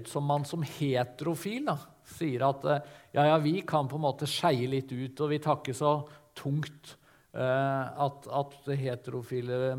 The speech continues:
begår utroskap eller den slags, men de homofile, de skal vi gå etter.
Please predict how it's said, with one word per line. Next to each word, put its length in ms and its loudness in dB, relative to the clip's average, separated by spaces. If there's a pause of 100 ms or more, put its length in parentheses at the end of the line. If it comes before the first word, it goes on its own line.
begår 380 0
utroskap 500 -6
eller 220 -4
den 100 -8
slags, 240 2
men 160 -2
de 160 2
homofile, 560 0 (320)
de 320 -6
skal 300 -2
vi 160 -6
gå 160 -6
etter. 420 -16